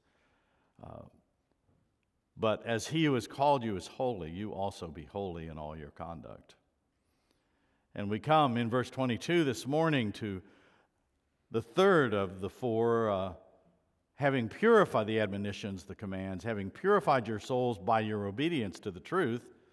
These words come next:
towards, towards or into a sincere brotherly love, love one another earnestly from a pure heart." That's the admonition at the heart of this morning. And we do that, the fourth admonition,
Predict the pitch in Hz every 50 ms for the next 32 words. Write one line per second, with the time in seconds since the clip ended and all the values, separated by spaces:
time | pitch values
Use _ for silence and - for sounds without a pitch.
0 | _ _ _ _ _ _ - 98 95 92 85 92 - - - _ - - 131 131
1 | 127 98 98 92 98 117 123 113 123 110 90 82 - - 98 82 80 - - 143
2 | 143 139 113 82 101 120 123 127 127 104 87 80 78 78 85 107 139 135 95 80
3 | 82 95 - - - - - - _ - - 113 139 160 196 170 147 143 143 143
4 | 143 143 143 139 135 139 131 107 131 160 180 175 156 131 - - 120 110 98 -
5 | - 110 107 104 98 - - 127 120 113 104 107 120 104 92 80 82 - 107 104
6 | 107 104 - - - 104 101 98 98 95 98 92 95 101 95 - - 87 78 80
7 | - _ _ _ _ _ _ _ - - - - 90 - - 110 110 107 - -
8 | 90 80 85 82 - - 104 95 104 101 87 76 76 78 73 - _ _ _ _
9 | _ _ _ - - 123 123 117 117 110 95 92 135 180 226 180 135 104 95 107
10 | 110 - 107 - - - 175 208 196 160 139 117 110 101 87 101 92 90 87 85
11 | - 113 104 107